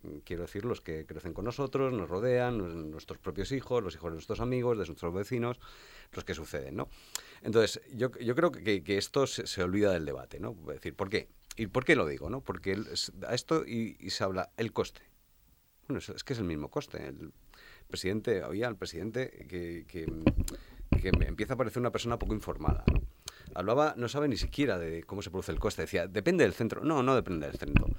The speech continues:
En, en Baleares, eh, quien calcula el coste por día es el Instituto Mallorquín de Asuntos Sociales, que marca un precio, porque la atención a cualquier menor, porque son iguales, son iguales, pero son iguales y los nuestros cuando salen, o si estuvieran fuera,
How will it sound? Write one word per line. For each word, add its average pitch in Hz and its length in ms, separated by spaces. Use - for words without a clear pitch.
En, 101 260
en 101 120
Baleares, 131 540
eh, 90 340
quien 87 160
calcula 113 340
el 123 100
coste 123 320
por 107 200
día 123 320
es - 180
el 85 240
Instituto 98 720
Mallorquín 98 500
de 95 80
Asuntos 92 260
Sociales, 117 440
que 90 80
marca 85 260
un 87 180
precio, 143 460
porque 98 260
la 87 220
atención 92 400
a 113 60
cualquier 120 360
menor, 139 300
porque 101 180
son 143 160
iguales, 135 500
son 127 180
iguales, 107 360
pero - 300
son 131 180
iguales 160 420
y 113 100
los 101 160
nuestros 165 340
cuando 117 240
salen, 160 340
o 120 80
si - 100
estuvieran 104 360
fuera, 151 360